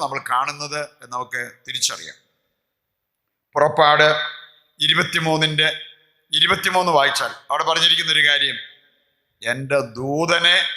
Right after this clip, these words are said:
ഞാൻ നിനക്ക് മുമ്പ് അയക്കും." ദൈവം നമ്മുടെ കൂടെ വരുന്ന അവസ്ഥ, അതുപോലെ തന്നെ ദൈവത്തിൻ്റെ ദൂതനെ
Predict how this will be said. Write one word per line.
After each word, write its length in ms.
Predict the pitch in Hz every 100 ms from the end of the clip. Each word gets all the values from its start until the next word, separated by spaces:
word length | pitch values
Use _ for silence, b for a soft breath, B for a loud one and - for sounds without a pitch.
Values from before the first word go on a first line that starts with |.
| - - _ _ 117
ഞാൻ 160 | 127 139 143 135
നിനക്ക് 320 | 143 147 143 135
മുമ്പ് 300 | 131 131 131 - - 104
അയക്കും." 320 | 104 - _ _ _ _ _ _ _ _ _ -
ദൈവം 240 | 151 175 180
നമ്മുടെ 200 | 180 180 170
കൂടെ 160 | 170 170
വരുന്ന 200 | 165 165 160
അവസ്ഥ, 220 | 160 - 180 - _ _ _ _ -
അതുപോലെ 300 | 139 175 180 180
തന്നെ 220 | 170 156 - - - _ _ -
ദൈവത്തിൻ്റെ 580 | 156 202 202 - 180 175 131
ദൂതനെ 440 | 147 170 185 190